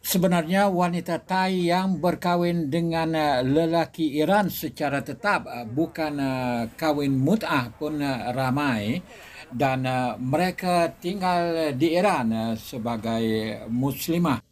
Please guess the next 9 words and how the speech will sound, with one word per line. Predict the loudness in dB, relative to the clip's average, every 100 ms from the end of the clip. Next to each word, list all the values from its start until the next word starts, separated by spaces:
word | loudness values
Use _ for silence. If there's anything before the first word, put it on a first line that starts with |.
| _ -16
Mereka | -6 -6 -2 -4 -2 -4
ada | -4 -6
kelebihan, | -4 -4 -2 -2 -2 -2
eh, | -2 -4 -6 -8
kerana | -6 -6 -4 -6 -6 -6 -8 -8
apabila | -6 -4 -4 -6
sudah | -6 -6
diangkat | -6 -6 -8 -8
nikah | -6 -4 -4